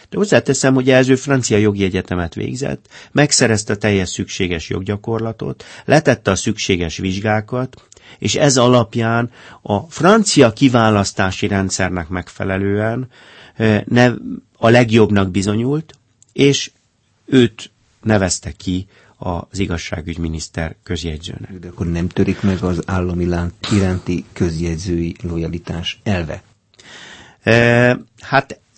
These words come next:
Speaker 1: ez egy mérlegelési kérdés. E,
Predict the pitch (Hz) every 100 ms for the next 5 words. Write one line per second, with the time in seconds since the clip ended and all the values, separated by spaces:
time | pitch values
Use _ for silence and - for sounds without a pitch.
0 | _ - 139 139 139 127 143 139 117 107
1 | 101 95 90 - - - 113 117 131 131
2 | - 123 120